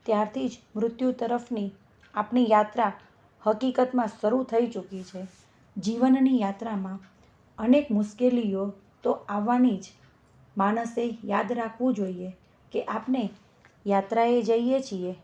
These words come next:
પણ ફરવા નહીં. ફરવા નીકળેલ માણસ પાસે નિર્ધારિત લક્ષ્ય હોતું નથી,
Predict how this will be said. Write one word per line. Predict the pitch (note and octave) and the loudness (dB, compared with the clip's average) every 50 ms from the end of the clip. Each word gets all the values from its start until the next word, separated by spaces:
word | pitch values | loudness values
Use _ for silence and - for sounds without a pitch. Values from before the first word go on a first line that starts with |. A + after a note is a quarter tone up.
| _ _ _ _ _ _ _ - | _ _ _ _ _ _ _ 4
પણ | B3 C4 C#4 C4+ C4+ - _ _ _ - | 4 4 4 2 -2 -12 _ _ _ 2
ફરવા | A3 G#3 A#3 A#3+ C4+ C#4+ | 4 4 6 6 6 6
નહીં. | C4+ A3+ G3 D#3+ E3+ F3 F3+ F3+ - _ _ _ _ _ _ _ _ _ - | 6 4 2 0 -2 -4 -6 -8 -12 _ _ _ _ _ _ _ _ _ 2
ફરવા | G#3 G3+ A3+ B3 D4 | 2 4 4 4 6
નીકળેલ | D#4 D4+ D4 - B3 C4 C4 B3 | 6 6 6 6 4 6 6 6
માણસ | A3 G3 G3 G3+ G#3+ G#3 - | 2 2 0 0 -2 -4 0
પાસે | - G3 G3+ G3+ - F#3+ F#3+ G3 G3+ - - A#3+ | 2 2 2 2 2 0 0 0 -4 -10 -10 -6
નિર્ધારિત | G3 G3+ G#3 F#3 F#3 B3 C4 C4 C4+ C#4 C#4 - _ _ _ _ | -6 -4 -4 2 6 6 6 6 6 2 -2 -6 _ _ _ _
લક્ષ્ય | G3+ G#3+ B3+ C4 - - - _ _ _ - | 4 4 4 4 2 -10 -16 _ _ _ 2
હોતું | G3+ G3+ - B3+ B3+ | 2 2 4 2 2
નથી, | A3 F#3 F3+ F3+ - F3+ F3 | 2 2 -2 -4 -8 -8 -8